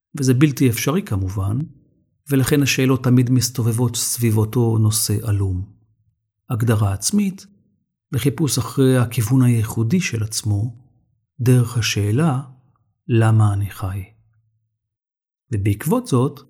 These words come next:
הוא התחיל לקרוא ספרות, אה, רוחנית, בחיפוש אחרי תשובות לשאלות, שלא ניתן לתאר במילים, וכך הוא גם הגיע לספר הדאו, והדבר הראשון שהוא קרא בספר סיפר כך,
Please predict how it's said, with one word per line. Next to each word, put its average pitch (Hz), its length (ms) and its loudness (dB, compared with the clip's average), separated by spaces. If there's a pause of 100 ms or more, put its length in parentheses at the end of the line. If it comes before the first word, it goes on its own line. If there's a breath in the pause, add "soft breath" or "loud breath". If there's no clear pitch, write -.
(460)
הוא 135 120 0
התחיל 131 300 2
לקרוא 123 580 0
ספרות, 110 720 -4
אה, 104 120 -2
רוחנית, 151 680 -2 (460)
בחיפוש 117 520 -2
אחרי 113 280 -2
תשובות 110 420 0
לשאלות, 170 640 -2 (440)
שלא 113 380 2
ניתן 175 320 -2
לתאר 101 520 -4
במילים, 101 640 0 (840)
וכך 139 180 -2
הוא 143 100 0
גם 131 140 4
הגיע 127 280 2
לספר 113 560 -2
הדאו, 185 520 -4 (800 soft breath)
והדבר 127 260 2
הראשון 135 420 0
שהוא 120 220 -4
קרא 123 220 0
בספר 147 640 -2
סיפר 113 540 0
כך, - 380 -8